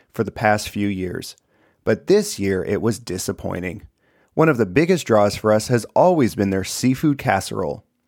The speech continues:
We really look forward to it being part of the main meal. This time, it was not even close to what we've been used to.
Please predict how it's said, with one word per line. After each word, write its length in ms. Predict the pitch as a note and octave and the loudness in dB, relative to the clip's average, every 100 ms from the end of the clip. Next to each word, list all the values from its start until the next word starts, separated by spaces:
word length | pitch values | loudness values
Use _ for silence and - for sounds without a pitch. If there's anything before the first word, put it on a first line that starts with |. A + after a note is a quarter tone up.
| _ _ _ _ - | _ _ _ _ -2
We 120 | E3 | 0
really 320 | D#3 G#3 G#3+ | 2 2 4
look 200 | D3 A#2+ | 2 2
forward 340 | - E3+ F3 C#3 | 0 0 2 2
to 260 | G#2+ G2 | 0 0
it 200 | F#2 F2 | 0 0
being 260 | B2 B2+ B2+ | 0 2 0
part 400 | - C#3 G#2 _ - | 2 2 2 _ -4
of 200 | G#2+ - | -4 -2
the 80 | G2 | -4
main 460 | G2 G2+ G#2+ G#2+ | 0 0 0 0
meal. 400 | G2+ F#2 D#2+ - _ _ _ _ _ _ _ - | -2 -4 -8 -10 _ _ _ _ _ _ _ 0
This 240 | B2 D#3+ - | 2 2 0
time, 460 | G#2 F#2+ F#2 - - | 0 2 0 -6 -2
it 80 | C3+ | 0
was 200 | D3 C#3+ | 0 0
not 220 | D#3+ D#3+ | 2 2
even 220 | D3+ D3+ | 2 -2
close 560 | - - D3+ D#3 G#2+ - | -4 -2 2 4 2 -2
to 100 | G2+ | 0
what 160 | G2 | 0
we've 160 | F#2+ G2 | 2 -2
been 140 | G2+ | -2
used 280 | F#2+ F#2 - | -4 -6 -6
to. 200 | - - | -12 -12